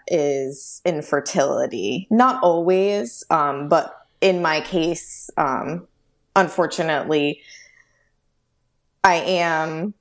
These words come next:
not able to conceive naturally. I don't cycle. Um, so I V F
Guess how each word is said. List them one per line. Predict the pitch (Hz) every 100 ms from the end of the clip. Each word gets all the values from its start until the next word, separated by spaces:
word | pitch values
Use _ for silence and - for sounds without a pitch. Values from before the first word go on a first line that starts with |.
| _ _ _ _ _ _ _ -
not | 214 175 165
able | 156 151 170
to | -
conceive | 196 190 - 185 165
naturally. | 165 147 165 - 247 269 285 285
I | 175
don't | 170 160 -
cycle. | - 180 170 185 214 214 233 233
Um, | 185 160 151
so | 165 - 185 170 156 151
I | 170 170
V | 175 156
F | 160